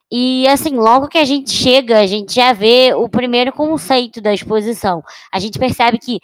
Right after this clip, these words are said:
é bem mais que só uma exposição. É um manifesto em nome das mulheres que estão envolvidas com o futebol de alguma forma. Desde o momento que você entra no site da exposição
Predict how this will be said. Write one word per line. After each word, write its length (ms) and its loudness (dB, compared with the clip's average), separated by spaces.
é 120 -4
bem 240 -2
mais 560 -2
que 120 -16
só 300 2
uma 140 -2
exposição. 580 -4
É 100 -2
um 40 -2
manifesto 720 -2
em 60 -8
nome 220 -4
das 160 -4
mulheres 440 -2
que 100 -16
estão 120 -4
envolvidas 600 -2
com 100 -12
o 40 -10
futebol 380 0
de 60 -2
alguma 240 0
forma. 440 -2
Desde 360 0
o 20 0
momento 300 0
que 80 -20
você 100 -6
entra 260 -6
no 120 -12
site 880 -4
da 260 0
exposição 840 0